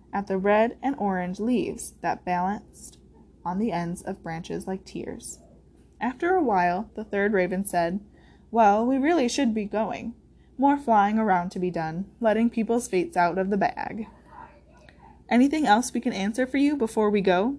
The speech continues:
said the second raven. "It really isn't my fault?" Gretel said. "We are unable to lie," the first raven replied, "so it must not be." And with that,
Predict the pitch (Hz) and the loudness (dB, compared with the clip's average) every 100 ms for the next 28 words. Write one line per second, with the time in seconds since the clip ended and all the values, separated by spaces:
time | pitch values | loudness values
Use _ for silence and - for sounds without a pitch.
0 | - - - 247 233 - 262 262 247 262 | -10 -20 -6 -2 -2 -2 -2 -2 -2 0
1 | 277 302 - - _ - - - - 233 | -2 -4 -10 -20 _ -20 -20 -10 -2 0
2 | 196 262 349 202 214 262 269 - 214 202 | 2 4 4 2 0 -2 -2 -6 -6 -4
3 | 202 185 262 494 - - - _ - - | -2 0 0 -2 -16 -20 -20 _ -20 -20
4 | - - _ - 220 262 277 294 302 339 | -20 -20 _ -6 -2 -2 -2 -2 -4 -6
5 | - - - - - - - - - 294 | -14 -20 -20 -20 -20 -20 -20 -12 2 2
6 | 320 233 226 226 247 320 339 240 247 254 | 4 4 2 2 2 2 2 0 2 0
7 | 247 262 190 165 160 208 214 - - 202 | -2 -4 0 0 0 -4 -10 -14 -14 -6
8 | 185 185 - 190 180 180 175 - 180 175 | -4 -4 -4 -4 -2 -6 -6 0 2 2
9 | 180 220 - 202 196 202 220 247 190 185 | 0 -6 -2 0 0 0 -2 0 -2 -2
10 | 185 - - - 226 _ _ _ - - | -2 -8 -14 -14 -14 _ _ _ -20 -20
11 | - - - - 190 269 330 - 180 180 | -20 -20 -20 -10 -2 -2 0 2 2 0